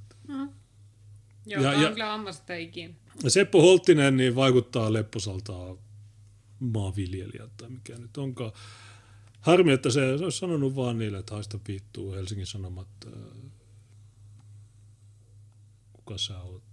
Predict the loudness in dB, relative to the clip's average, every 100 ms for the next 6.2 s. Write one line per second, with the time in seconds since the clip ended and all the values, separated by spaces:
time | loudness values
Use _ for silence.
0 | -20 -12 -8 -8 -8 -10 -10 -10 -10 -12
1 | -14 -16 -18 -20 -20 -20 _ _ -20 _
2 | _ -8 -4 -4 -4 -6 -6 -10 -10 -10
3 | -12 -16 -16 -14 -14 -14 -16 -18 _ -20
4 | -20 -20 -20 -20 -20 -20 -20 -20 -20 -20
5 | -20 -20 -20 _ -20 _ -18 -2 4 4
6 | 2 -8